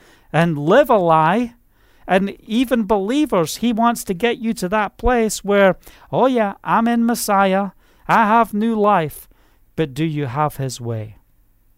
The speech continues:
Are we walking in His ways? Verse eighteen, "Forget the former thing. Do not dwell on the past." Hallelujah. Praise the name of Yeshua.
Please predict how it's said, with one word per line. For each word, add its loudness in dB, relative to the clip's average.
Are -4
we -4
walking -4
in -6
His -10
ways? -8
Verse 2
eighteen, -2
"Forget -2
the -2
former 0
thing. -2
Do -2
not 0
dwell 2
on 2
the -2
past." 0
Hallelujah. 2
Praise 0
the -2
name -2
of -4
Yeshua. -2